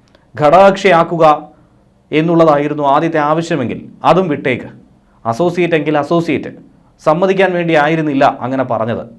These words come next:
അവരുടെ മനസ്സിലിരിപ്പ് അറിയാൻ വേണ്ടിയിട്ടായിരുന്നു. നൂറ്റിനാൽപത് സീറ്റിലെ എവിടെയും മത്സരിക്കാമെന്നാണ് അൻവർ പറഞ്ഞത്. പറ്റില്ലെന്ന്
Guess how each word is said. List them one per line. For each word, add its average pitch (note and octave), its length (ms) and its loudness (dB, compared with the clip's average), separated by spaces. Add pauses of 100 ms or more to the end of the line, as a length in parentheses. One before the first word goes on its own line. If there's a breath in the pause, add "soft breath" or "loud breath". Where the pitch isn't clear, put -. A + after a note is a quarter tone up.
(120)
അവരുടെ B2 240 -4 (100)
മനസ്സിലിരിപ്പ് D3+ 600 -4
അറിയാൻ B2+ 280 -4
വേണ്ടിയിട്ടായിരുന്നു. F#2 640 -10 (800 soft breath)
നൂറ്റിനാൽപത് D3+ 560 0
സീറ്റിലെ C3 300 -4 (220)
എവിടെയും E3+ 480 -2
മത്സരിക്കാമെന്നാണ് D3 760 -2 (220)
അൻവർ A#2 220 -6 (100)
പറഞ്ഞത്. F#2 300 -14 (520 soft breath)
പറ്റില്ലെന്ന് D#3+ 520 2